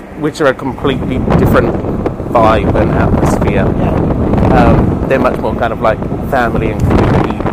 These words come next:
based. It tends to be a relatively small field with maybe a couple of, a couple of stages where they have a drag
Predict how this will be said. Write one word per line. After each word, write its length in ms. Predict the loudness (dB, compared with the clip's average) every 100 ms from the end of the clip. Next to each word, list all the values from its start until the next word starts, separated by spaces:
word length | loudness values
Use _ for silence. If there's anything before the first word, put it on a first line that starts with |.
| 0
based. 260 | 2 2 2 2
It 100 | 2
tends 240 | 2 2
to 80 | 2 4 4 4 2 2 2 0 0 0 0 0 2
be 60 | 0
a 40 |
relatively 580 | 2 2 2 2 0 -2
small 480 | -2 0 2 2 0 0
field 420 | 2 2 0 -4 -6 -14 -16 -16 -16 -8
with 200 | -6 -4
maybe 280 | -2 -4 -2
a 40 | -4
couple 380 | -2 -4 -2 -2
of, 140 | -2 -6 -14 -16 -12
a 40 |
couple 260 | -6 -4 -4
of 100 | -6
stages 840 | -6 -4 0 0 0 -2 -4 -4
where 120 | -4 -2
they 60 |
have 100 | -2
a 40 | -2
drag 200 | -6